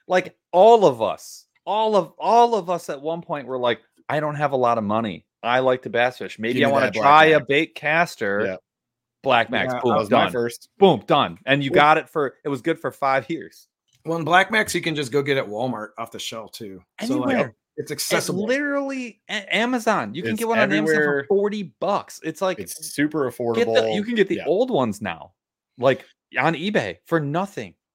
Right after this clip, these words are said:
Speaker 1: They're
Speaker 3: So
Speaker 1: still
Speaker 3: my,
Speaker 1: good.
Speaker 3: my thing with
Speaker 2: Yeah.
Speaker 3: Abu is, like, so yeah, the Revos are good. You know, they're all, I mean, when we get into Abu and Luz, you can't, the elephant in the room is they're all Doyo reels. They're all
Speaker 1: Hundred
Speaker 3: Korean,
Speaker 1: percent.
Speaker 3: right?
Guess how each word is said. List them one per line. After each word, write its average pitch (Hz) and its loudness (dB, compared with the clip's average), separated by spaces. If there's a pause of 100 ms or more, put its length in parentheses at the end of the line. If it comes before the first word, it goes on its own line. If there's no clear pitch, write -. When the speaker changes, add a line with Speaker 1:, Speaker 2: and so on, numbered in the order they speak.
(500)
Speaker 1:
They're 170 -4
Speaker 3:
So 170 -2
Speaker 1:
still 262 2
Speaker 3:
my, 208 4
Speaker 1:
good. 233 2 (540)
Speaker 3:
my 185 2
thing 285 -2
with 339 -8
Speaker 2:
Yeah. 180 6
Speaker 3:
Abu 170 2
is, 135 -4
like, 139 -2 (840)
so - -4
yeah, 160 4
the 143 -4
Revos 208 2
are 196 0
good. 160 -2 (720)
You 143 -2
know, 131 -4 (200)
they're 151 0
all, 175 6
I 160 -2
mean, 165 -6
when 160 -6
we 170 -2
get 202 2
into 214 0
Abu 156 0
and 135 -4
Luz, 127 -8
you 139 -14
can't, 143 -10
the 143 -4
elephant 156 -2
in 123 -16
the 127 -10
room 135 -4
is 110 -12
they're 120 -8
all 113 -8 (140)
Doyo 113 -8
reels. 92 -20
They're 107 -14
all 110 -10
Speaker 1:
Hundred 110 -2
Speaker 3:
Korean, 104 -6
Speaker 1:
percent. - -12
Speaker 3:
right? 113 -16